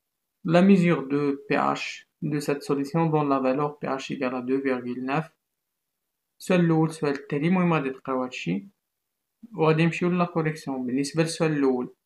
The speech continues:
écrire l'équation modélisant la réaction de l'acide propanoïque avec l'eau. L'acide propanoïque كاين في المعطيات هو هذا. سي دو، هاش سانك، سي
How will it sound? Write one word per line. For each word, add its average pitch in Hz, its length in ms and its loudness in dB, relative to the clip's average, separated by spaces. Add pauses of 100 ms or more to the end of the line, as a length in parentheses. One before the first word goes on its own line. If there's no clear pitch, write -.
(360)
écrire 170 400 2
l'équation 156 480 -2
modélisant 135 540 0
la 127 100 0
réaction 123 440 -6
de 135 100 0
l'acide 131 480 -2 (340)
propanoïque 135 920 -4 (120)
avec 175 360 4
l'eau. 131 300 -4 (960)
L'acide 185 460 0
propanoïque 180 840 0
كاين 208 220 2
في 147 320 -2
المعطيات 131 680 -2
هو 160 180 4
هذا. 127 400 -2 (540)
سي - 260 -6
دو، 180 340 0 (120)
هاش 147 120 -2
سانك، 170 360 -4
سي 175 500 -4